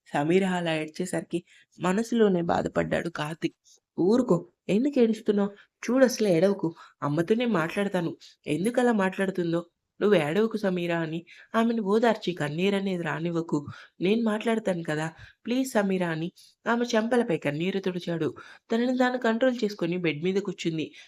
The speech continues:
వాటర్ బాటిల్ తీసుకొని ఆమెకి వాటర్ పట్టించి, బ్రెడ్ ఆమ్లెట్ తీసుకొని ఆమెకి తినిపించాడు. "నువ్వు తిను కార్తీక్" అంది. "పొద్దున టిఫిన్ చేయలేదు, మధ్యాహ్నం లంచ్ చేయలేదు, ఇప్పుడైనా తిను సమీరా,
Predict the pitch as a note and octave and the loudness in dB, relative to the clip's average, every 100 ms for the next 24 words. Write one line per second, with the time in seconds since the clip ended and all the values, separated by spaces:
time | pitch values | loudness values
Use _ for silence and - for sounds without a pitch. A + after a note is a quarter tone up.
0 | _ - C#3+ C#3+ G#3+ A3 A3 G#3 G#3 G3+ | _ 0 0 0 0 2 2 0 -2 -4
1 | - F#3+ F#3+ E3+ D#3+ C#3 C3 F3 E3+ E3 | -4 -2 -2 -2 0 0 -2 -2 -4 -4
2 | E3+ E3+ F3+ - - _ - C#3 C3 D3+ | -4 -6 -10 -14 -20 _ -2 0 2 2
3 | E3+ F3+ F3+ E3+ - D3+ D#3 D#3+ - - | 2 0 0 -6 -4 -2 -2 -4 -8 -20
4 | _ - A#3 A#3+ A3 D#3+ E3+ G3 F#3 E3 | _ -2 0 0 2 2 0 -2 0 2
5 | D3 - - - C#3+ D3 G#3+ A3 G#3 A3+ | 0 -4 -18 -4 2 4 4 2 0 0
6 | G3 F#3+ E3 E3+ D#3 D3 - - _ - | -2 -4 -4 -4 -2 -4 -6 -20 _ -2
7 | C#3 C#3 G#3 G#3 - _ - G#3+ G#3+ B3+ | 0 4 2 0 -8 _ 0 2 4 2
8 | A#3 F3+ D#3+ D3 - - _ - C3+ D3 | 4 4 4 4 2 -2 _ -2 2 4
9 | E3+ A3+ G#3 G#3 - A3 G3+ F3 D#3+ - | 4 2 2 0 0 2 4 4 4 2
10 | F3+ G3 G#3 E3+ F#3+ F#3+ F3+ D#3+ | 0 0 0 0 0 -2 -2 -2